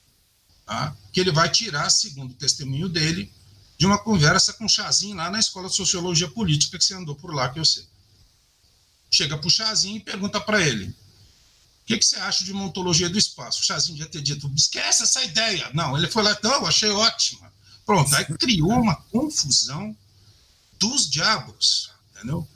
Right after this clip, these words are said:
Que fez até Tunico entrar nessa, né? Depois Tunico renuncia a essa posição, atingiu o Rui, né? E por, a-, por, por Armando chegou a-, até Milton,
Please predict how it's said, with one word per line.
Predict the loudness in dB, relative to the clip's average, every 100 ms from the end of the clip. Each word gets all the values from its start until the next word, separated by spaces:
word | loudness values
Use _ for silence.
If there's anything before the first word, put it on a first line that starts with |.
| -20 -20 _ _ _
Que | 2
fez | 4 4
até | 2 -2 -4
Tunico | -2 0 4 4 2 -2
entrar | -4 0 2
nessa, | 4 6 6 2 -2 -12
né? | -8 -6 -8
Depois | -8 -6
Tunico | -2 -2 2
renuncia | 2 4 2 2 -2 -2
a |
essa | -4 -4
posição, | -6 -2 2 2 0 -12 -4
atingiu | -2 -2 -4 -4 -4 -4 -8 -12 _ _ -20 _
o | 2 6
Rui, | 6 6 2 0 -6 -20 _ _ _ _ -10
né? | -10 -10 _ _ _ _ _ _ _ _ _
E | 0 2
por, | 2 2
a-, | 0
por, | -4 -8
por | -2 4
Armando | 4 4 0 -2
chegou | -4 -4 -4
a-, | -2 -4
até | -2 2
Milton, | 4 4 2 -4 -14